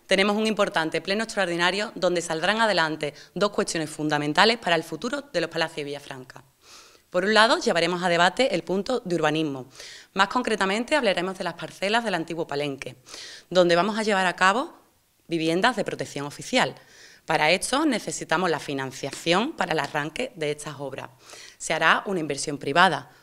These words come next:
Por supuesto, habrá más mano de obra y trabajo para el pueblo. Y se invertirá en el futuro de los jóvenes de nuestra localidad. Por otro lado, llevaremos el punto de bienestar social,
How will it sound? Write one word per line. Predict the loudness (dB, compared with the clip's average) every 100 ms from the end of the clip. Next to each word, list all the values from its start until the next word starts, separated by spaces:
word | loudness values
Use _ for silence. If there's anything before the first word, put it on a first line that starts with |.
| _
Por | -6 -4
supuesto, | -2 0 0 0 -2 -2 -4
habrá | -2 2 4 2
más | 0 -4
mano | -4 -4
de | -2 -2
obra | -2 -4 -6 -8 _ _ _ _
y | -6 -6
trabajo | -2 -2 -2 -4
para | -6 -6
el |
pueblo. | -6 -6 -6 -8 -14 -20 -18 -18 -20 -20 _
Y | -2 -2 -2
se | -2
invertirá | -2 -4 -2 2 4 4 -2 -8
en | -4 -4 -4
el | -6 -6
futuro | -8 -10 -4 -2 0 -2 -6 _
de | -2
los | -2 0
jóvenes | 2 2 0 -6 -12
de | -12
nuestra | -10 -10 -12
localidad. | -12 -10 -10 -10 -14 _ _ _ _ _ -20 _ _
Por | -4
otro | -4 -2
lado, | 2 4 4 0
llevaremos | -4 -6 -6 -6
el | -8
punto | -6 -8 -6 -6 -6
de | -6
bienestar | -6 -8 -6 -6
social, | -6 -14 -16 -16